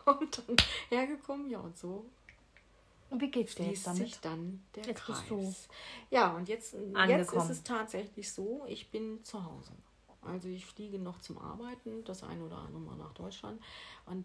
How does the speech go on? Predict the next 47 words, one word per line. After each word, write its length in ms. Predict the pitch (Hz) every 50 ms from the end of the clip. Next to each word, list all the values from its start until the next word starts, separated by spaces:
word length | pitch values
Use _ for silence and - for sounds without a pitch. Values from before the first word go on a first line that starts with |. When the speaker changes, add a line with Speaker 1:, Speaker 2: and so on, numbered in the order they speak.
| - -
Speaker 1:
das 160 | 190 185 -
ist 340 | - - 262 254 - - -
für 160 | - - 214
mich 240 | 202 202 208 208 -
vom 240 | - - 202 202 196
Gefühl 400 | 190 190 196 - 233 254 311 311
tatsächlich 680 | - 233 214 208 - - - 214 - - 208 202 - 190
auch 200 | 185 190 190 190
so 320 | - - 190 190 196 185
und 240 | 175 170 180 175 175
ich 120 | 175 -
kommuniziere 640 | - 180 175 180 185 175 170 170 - - 214 220 226
das 140 | 226 220 -
auch 160 | - - 190
so. 220 | 190 - - 180 180 180 185 - - - - - - - - - - - -
Ich 340 | - 185 - - - - -
bin 240 | 202 202 214 226
zu 260 | 233 - - 294 277 277
Hause 320 | 240 170 156 143 139 151
angekommen. 600 | 156 - - 190 190 190 185 175 175 180 185 190 - - -
Speaker 2:
Mhm. 140 | 226 214 196
Speaker 1:
Ja, 200 | 196 190 220 185
ja, 60 | 160 143 151
und 100 | 160 156
jetzt 220 | - 170 170 - -
ist 100 | - -
so 100 | - 202
eine 100 | 208 233
Ruhe 440 | 233 - 226 214 202 165 - - - - - - - 156
einfach 440 | 156 - - - - - - - -
eingekehrt. 720 | - 156 - 160 160 - - - - - - - - -
Ne? 60 | 202 202 196
Speaker 2:
Mhm. 260 | 180 170 180 190 185 -
Speaker 1:
Ja. 80 | 185 185 - - - - - - - - - - - - - - - - - - - - -
Speaker 2:
Jetzt 280 | 269 269 302 311 311 -
kommen 120 | 349 359
wir 60 | 339
mal 100 | 294 294 294
zu 100 | - 247
deinem 140 | 226 220 196
Business. 340 | 254 269 - 320 320 320
Also 240 | - 220 220 214 220
du 80 | 214 214
kommst 280 | - - 226 220 -
aus 140 | - 190 -
der 120 | - 196 190
Pharma. 680 | - - - - 170 165 160 156 151 143 139 139 -